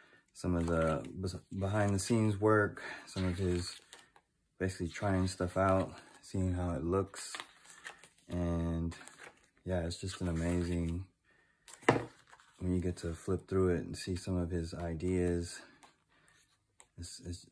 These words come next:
it's just amazing. Like, some of it is, uh, very fantasy and sci-fi focus, but it's all grounded in reality. And if you've ever seen any of his, his stories, like The Arrival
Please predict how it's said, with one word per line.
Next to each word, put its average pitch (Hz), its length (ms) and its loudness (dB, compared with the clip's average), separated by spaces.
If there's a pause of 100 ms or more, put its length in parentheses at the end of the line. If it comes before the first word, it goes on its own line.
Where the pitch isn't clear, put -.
it's 87 120 -6
just 90 160 -4
amazing. 82 440 0
Like, 80 220 -6
some 95 160 -2
of 90 160 2
it 90 120 4
is, 82 460 0
uh, 76 300 -4
very 87 260 0
fantasy 90 580 -2
and 80 140 -4
sci-fi 90 500 -2
focus, 95 640 -4 (800)
but 87 100 -2
it's 78 140 -6
all 90 260 4
grounded 85 500 0
in 82 220 -4
reality. 82 720 -4 (720)
And 82 240 -2
if 82 140 -6
you've 85 280 -2 (300)
ever 90 200 2
seen 90 260 2
any 90 180 2
of 82 120 -4
his, 80 400 -6 (200)
his 80 120 -6
stories, 90 420 2
like 82 180 -2
The 87 100 -4
Arrival 85 760 0